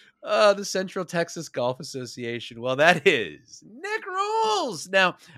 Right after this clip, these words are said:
I wanna get a quick Mad Golfer of the Weekend. Um, it is brought to you by Piper Golf. Tour quality golf balls at amateur prices. Golf Monthly says the Piper Black may be the best golf ball you've never heard of and the best value in its category.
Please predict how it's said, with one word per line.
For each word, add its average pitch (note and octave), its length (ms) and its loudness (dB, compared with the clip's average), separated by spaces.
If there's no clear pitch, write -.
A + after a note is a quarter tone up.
I D#3 80 6
wanna G3+ 240 2
get G3 140 4
a - 40 4
quick F3 420 0
Mad D3+ 300 2
Golfer C#3 420 2
of B2 240 0
the A#2+ 100 -4
Weekend. G#2+ 520 -2
Um, G2 420 -4
it C3+ 120 0
is D#3+ 120 0
brought C#3+ 280 4
to C#3 80 -4
you C3 80 0
by A2+ 200 4
Piper D#3 340 2
Golf. A2 300 -2
Tour C4+ 160 0
quality A#3 340 6
golf F#3 300 6
balls F3 240 4
at E3 60 6
amateur E3 320 2
prices. E3 420 4
Golf E3 260 2
Monthly D#3+ 300 -2
says D#3 220 -2
the D3 100 0
Piper D4+ 460 0
Black G#3 400 0
may C#3+ 140 -6
be C3+ 160 -8
the A#2 160 -8
best C4 380 2
golf F3+ 280 0
ball F3 200 2
you've B2 240 -6
never A3+ 320 -2
heard C#3+ 180 4
of C3+ 120 2
and B2 80 -6
the A2 40 -8
best C3 220 0
value A#2 300 0
in G#2+ 80 -4
its - 80 -8
category. G2 500 -4